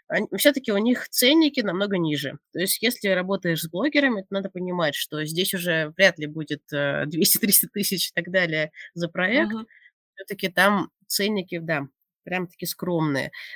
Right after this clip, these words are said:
Speaker 1: Меня такое не устраивает, тем более что блогеры, ну, по крайней мере, мой какой-то субъективный опыт общения, они довольно-таки высокомерные, они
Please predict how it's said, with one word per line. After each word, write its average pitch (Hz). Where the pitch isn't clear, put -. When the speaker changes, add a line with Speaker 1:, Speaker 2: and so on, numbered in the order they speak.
Speaker 1:
Меня 226
такое 247
не 208
устраивает, 233
тем 185
более 220
что -
блогеры, 180
ну, 208
по -
крайней 175
мере, 160
мой 190
какой-то 160
субъективный 165
опыт 156
общения, 247
они 190
довольно-таки 180
высокомерные, 285
они 170